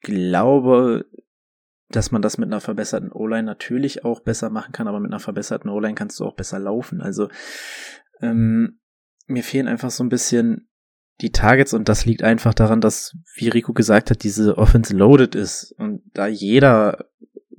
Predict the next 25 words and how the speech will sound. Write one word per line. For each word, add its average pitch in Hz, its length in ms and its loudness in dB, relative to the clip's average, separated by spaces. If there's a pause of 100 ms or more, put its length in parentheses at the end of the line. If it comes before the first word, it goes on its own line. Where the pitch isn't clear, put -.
(180)
Targets 95 380 -4
sehen 95 240 -6
kann. 92 260 -8
Und 92 180 -8
ja, 101 400 0
man 95 400 -6
hört, 107 320 -2
er 107 80 -8
soll 98 280 -2
vielleicht 110 380 -6
auch 104 80 -6
mal 101 140 -6
im 98 80 -4
Slot 98 260 -8
eingesetzt 110 460 -8
werden, 110 220 -8
aber 107 240 -10 (460)
wie 113 160 0
oft - 180 -6
soll 113 180 2
das 110 160 0
passieren, 117 560 -4
wenn 104 120 -4
du 104 100 -6
da 92 480 0